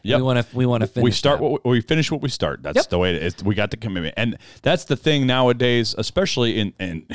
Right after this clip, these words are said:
Speaker 2: in American society and in the Christian churches, uh,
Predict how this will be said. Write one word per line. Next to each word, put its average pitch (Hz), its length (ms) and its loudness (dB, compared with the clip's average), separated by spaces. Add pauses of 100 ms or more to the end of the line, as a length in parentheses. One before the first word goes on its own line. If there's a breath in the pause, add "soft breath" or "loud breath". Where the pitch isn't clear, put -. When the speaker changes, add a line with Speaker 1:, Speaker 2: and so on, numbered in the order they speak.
Speaker 2:
in 107 140 -2
American 92 600 -6 (380)
society 92 560 -2
and 92 240 -2
in 98 220 -2 (140)
the - 80 -20
Christian 101 360 -6
churches, 113 520 -2 (460 soft breath)
uh, 92 280 0